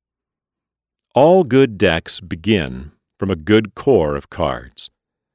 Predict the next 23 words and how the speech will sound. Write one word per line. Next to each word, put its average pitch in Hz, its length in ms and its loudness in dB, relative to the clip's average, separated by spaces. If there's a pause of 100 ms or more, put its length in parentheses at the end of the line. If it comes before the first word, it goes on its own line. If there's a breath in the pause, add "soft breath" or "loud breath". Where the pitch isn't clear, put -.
(520)
No 98 100 -4
matter 123 220 4
how 190 240 2
good 143 260 4
our 127 240 2
ideas 101 600 -2
are, 62 380 -12 (340)
if - 140 -10
we 104 60 0
don't 147 160 4
have 135 160 -2
enough 113 240 0
money, 92 460 -2 (760)
or 92 140 -2
too - 240 -6
many 143 240 -2
of 113 120 -4
our 104 180 0
available 90 500 -2
slots 92 460 -4
are 80 80 -6
spent 92 340 -6
on 73 200 -10